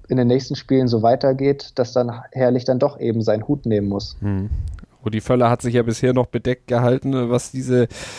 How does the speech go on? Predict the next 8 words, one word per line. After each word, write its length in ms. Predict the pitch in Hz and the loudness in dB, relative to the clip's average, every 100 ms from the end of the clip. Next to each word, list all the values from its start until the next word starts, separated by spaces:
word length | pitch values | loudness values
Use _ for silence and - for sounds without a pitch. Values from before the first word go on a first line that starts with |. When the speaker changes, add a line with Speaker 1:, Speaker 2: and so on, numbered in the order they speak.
| - - - | -16 -10 0
Speaker 2:
äh, 140 | 135 | 0
Frage 460 | - 117 123 143 131 | 0 -2 -2 -2 0
dann 280 | 120 127 | 0 0
zu 140 | 135 - | -2 -2
beantworten 580 | 147 123 135 127 123 120 | 2 2 2 0 0 -4
anging, 540 | 113 147 143 143 135 | -4 -4 -2 -2 0
aber 420 | 92 120 120 101 - _ - | 2 2 4 2 0 _ -14
die 240 | 104 101 | -8 -8